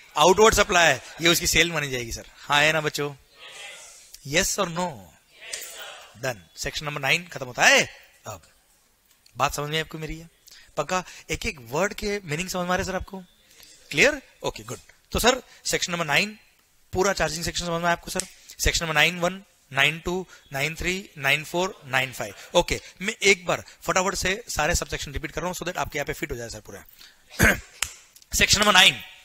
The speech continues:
चार्जिंग section। Section number nine, subsection one, ये कहता है कि सीजीएसटी shall be levied। देखो, इसी section वाला levy होगा सर,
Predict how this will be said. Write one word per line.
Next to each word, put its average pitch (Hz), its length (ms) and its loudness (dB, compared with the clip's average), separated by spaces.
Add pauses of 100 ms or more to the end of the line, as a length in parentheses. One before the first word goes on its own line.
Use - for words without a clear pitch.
(160)
चार्जिंग 170 380 4
section। 160 340 0 (220)
Section 185 240 4
number 196 120 4
nine, 202 320 6
subsection 254 600 4 (260)
one, 165 320 6 (260)
ये 185 80 6
कहता 190 200 4
है 240 200 6 (280)
कि 190 100 -2
सीजीएसटी 185 420 2
shall 156 240 4
be 277 100 8 (680)
levied। 160 500 6 (440)
देखो, 170 200 2
इसी 175 200 2
section 196 260 -4
वाला 202 160 0
levy 143 220 0
होगा 110 220 -6
सर, - 220 -18